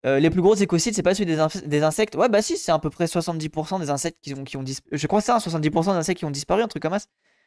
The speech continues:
Donc, euh, ouais, non, si, c'est un chiffre énorme. Rien que pour vous dire, dites-vous que la, le, le tonnage, enfin, le, euh, le nombre de kilos par rapport à, au mètre cube,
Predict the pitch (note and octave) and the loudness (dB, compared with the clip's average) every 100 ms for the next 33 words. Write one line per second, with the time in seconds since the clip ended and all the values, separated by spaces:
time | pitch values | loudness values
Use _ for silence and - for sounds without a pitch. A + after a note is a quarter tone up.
0 | _ - B2 C3+ G#3 A#3+ A3+ A3 A#3 - | _ -4 2 6 6 4 2 0 -4 -4
1 | C#3+ C#3+ D3+ - D3+ G#3 G#3 - _ - | -4 -4 -6 -6 -2 0 0 -4 _ -2
2 | E3+ G#3 F#3 E3+ E3+ A#3 F#3 D3 F#3+ G#3 | 2 2 0 0 2 2 0 -2 -4 -2
3 | E3 C#3+ C3 B2+ C3 A2+ _ _ _ - | 2 6 6 4 0 -10 _ _ _ -2
4 | C#3 C#3 C#3 C#3+ C#3 G3+ G3+ G#3+ F3+ D#3+ | 4 6 8 6 4 4 6 4 4 0
5 | E3 C#3+ B2+ C3+ C3+ C3 C3 B2+ - C3+ | 0 2 4 4 2 2 0 -4 -4 -2
6 | E3 F#3 E3+ D3 D3 C#3+ C#3 C#3 F3+ F#3+ | -2 0 0 2 2 2 2 -2 2 4
7 | F#3 D3+ C#3+ D3+ C#3+ C3 C3+ D#3+ E3+ - | 4 2 2 2 2 2 2 -2 -4 -4
8 | F3+ | -4